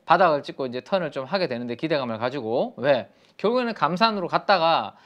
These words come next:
어느 정도 이제 재고 다 털고 나면 수요 대비해서 이제 공급이 조금 부족해서 가격이 올라가기 시작하면 또 뭘 합니까?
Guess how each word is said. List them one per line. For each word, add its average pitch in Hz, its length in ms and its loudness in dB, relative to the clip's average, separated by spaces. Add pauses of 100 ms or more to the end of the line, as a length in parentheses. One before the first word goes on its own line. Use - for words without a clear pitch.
(160)
어느 165 200 -2
정도 202 340 2
이제 180 420 4 (100)
재고 190 340 2
다 220 160 4
털고 254 300 0
나면 214 420 0 (280)
수요 220 800 2
대비해서 190 680 2
이제 147 140 -6
공급이 190 400 0
조금 151 200 -6
부족해서 175 360 -4
가격이 185 340 4
올라가기 180 420 2
시작하면 139 440 -6
또 202 180 -2
뭘 143 240 0
합니까? 190 520 -2